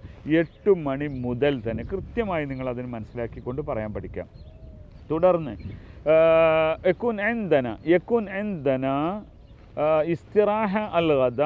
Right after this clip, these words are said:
മിൻ സാഅ വഹദ ഇല സാഅ ഇത്നൈൻ. യകു-, ഉണ്ടായിരിക്കും, എന്നാൽ ഉണ്ടാകുന്നതാണ്, അതാണ് യകുൻ എന്നാണ്. യകുൻ ഇൻദന, ആ, ഇസ്തിറാഹ, ഞങ്ങൾക്കൊരു, ആ, ലഞ്ച് ബ്രേക്ക് ഉണ്ട് ഒരു മണി മുതൽ രണ്ട് മണി വരെ. ഓക്കെ, അന അതഗദ്ദ,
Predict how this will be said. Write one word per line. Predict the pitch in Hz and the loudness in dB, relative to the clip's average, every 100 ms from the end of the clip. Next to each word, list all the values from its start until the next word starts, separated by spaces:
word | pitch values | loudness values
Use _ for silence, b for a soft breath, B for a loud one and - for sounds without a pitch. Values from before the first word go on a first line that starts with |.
| 180 185 | -2 -4
മിൻ | 170 254 | -6 -6
സാഅ | 233 196 170 156 | -4 -4 -2 -2
വഹദ | 147 190 196 202 | -2 -2 0 -2
ഇല | 196 151 147 | -2 -2 -2
സാഅ | 147 165 180 196 | -4 -6 -6 -8
ഇത്നൈൻ. | 190 208 214 214 147 113 - - B B B 139 | -8 -8 -6 -6 -6 -10 -16 -20 B B B 0
യകു-, | 170 - - | 0 -2 -2
ഉണ്ടായിരിക്കും, | 180 190 196 208 214 220 214 202 - 120 | -2 0 4 4 4 0 -2 -4 -6 -8
എന്നാൽ | 135 175 | -6 -4
ഉണ്ടാകുന്നതാണ്, | 160 170 180 190 185 190 190 156 131 | -4 -2 0 2 0 -2 -2 -2 -2
അതാണ് | 143 160 | -4 -4
യകുൻ | 151 151 - 170 | -2 -4 -4 -6
എന്നാണ്. | 135 98 78 B B 160 | -6 -10 -14 B B -8
യകുൻ | 160 214 180 | -4 -4 -4
ഇൻദന, | 185 202 147 131 | -6 -4 -4 -4
ആ, | 127 131 147 - - 139 139 139 143 | -6 -10 -14 -16 -2 0 2 0 0
ഇസ്തിറാഹ, | 147 - 196 190 185 147 | -4 2 4 6 4 0
ഞങ്ങൾക്കൊരു, | 127 156 175 208 202 196 156 147 147 B | -4 -6 -2 0 2 2 2 0 -4 B
ആ, | - 151 151 151 139 | 0 4 6 4 2
ലഞ്ച് | 151 165 190 233 196 | 2 4 4 0 -2
ബ്രേക്ക് | 240 196 147 - | 2 6 4 2
ഉണ്ട് | 123 113 117 117 B - | -4 -2 -4 -4 B 2
ഒരു | 160 196 | 6 6
മണി | 165 143 | 4 -2
മുതൽ | 139 139 | 0 -2
രണ്ട് | 123 117 120 | -2 -4 -4
മണി | 123 110 | -4 -6
വരെ. | 107 82 82 - | -6 -8 -12 -8
ഓക്കെ, | 127 - | -8 -6
അന | 123 131 139 | -8 -6 -6
അതഗദ്ദ, | 135 180 220 190 123 | -4 2 2 2 -2